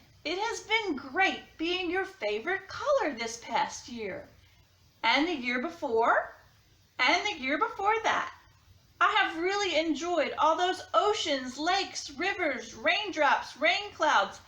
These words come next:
and clear skies. But the bad news is that I am no, so short and stubby I can't even see over the railing in the crayon box anymore.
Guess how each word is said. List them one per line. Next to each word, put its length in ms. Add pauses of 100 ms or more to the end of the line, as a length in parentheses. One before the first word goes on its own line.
(380)
and 420
clear 400
skies. 960 (640)
But 180
the 60
bad 360
news 460
is 380
that 140
I 160
am 280
no, 480
so 280 (120)
short 680
and 200
stubby 600
I 180
can't 300
even 300
see 360
over 340
the 140
railing 720
in 200
the 100
crayon 680
box 460
anymore. 580